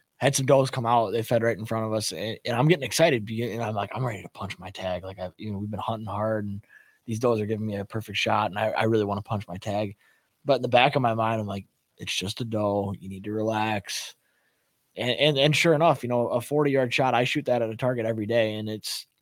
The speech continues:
it's very comfortable for me. So when she was standing there at thirty-nine yards or whatever she was,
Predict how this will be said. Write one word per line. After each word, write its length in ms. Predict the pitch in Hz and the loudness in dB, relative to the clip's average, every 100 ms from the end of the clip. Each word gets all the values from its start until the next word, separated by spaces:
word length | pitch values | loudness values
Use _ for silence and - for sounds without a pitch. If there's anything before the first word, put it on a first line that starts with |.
| _ | _
it's 380 | 113 113 - - | -6 -6 -6 -10
very 340 | 107 127 147 110 | -2 2 2 2
comfortable 480 | 131 156 139 110 | 0 0 -4 -8
for 100 | 98 | -8
me. 240 | 110 113 110 _ _ _ | -8 -6 -8 _ _ _
So 120 | - 131 | -4 -4
when 120 | 113 | 0
she 180 | 160 156 | 0 0
was 100 | - | 0
standing 300 | 127 143 127 | -4 -4 -4
there 160 | 110 | -6
at 160 | 110 - | -6 -6
thirty-nine 480 | 123 113 113 113 110 | -6 -4 -4 -4 -2
yards 320 | 127 123 110 | -2 -2 -4
or 40 | |
whatever 280 | 107 107 107 | -6 -6 -6
she 160 | - 104 | -8 -4
was, 400 | 104 104 107 | -2 -2 -4